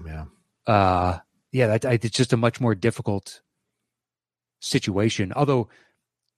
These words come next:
Speaker 2: in football, like, Brady being the exception, like, Megatron retiring early, another Detroit example.
Speaker 1: Yeah.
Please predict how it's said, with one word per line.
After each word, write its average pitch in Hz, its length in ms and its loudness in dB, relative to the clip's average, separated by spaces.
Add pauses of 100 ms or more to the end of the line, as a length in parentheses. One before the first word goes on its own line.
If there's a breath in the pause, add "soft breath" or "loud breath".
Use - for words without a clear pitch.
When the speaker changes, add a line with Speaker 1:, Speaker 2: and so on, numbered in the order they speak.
(120)
Speaker 2:
in 139 140 0
football, 139 500 -2
like, 107 240 -2
Brady 135 240 0
being 117 160 -2
the 110 60 -4
exception, 104 580 -4
like, 90 160 -12
Megatron 135 680 -2
retiring 110 600 -4
early, 110 520 -2 (540)
another 120 260 0
Detroit 107 380 -2
example. 95 560 -6 (380)
Speaker 1:
Yeah. 104 300 -4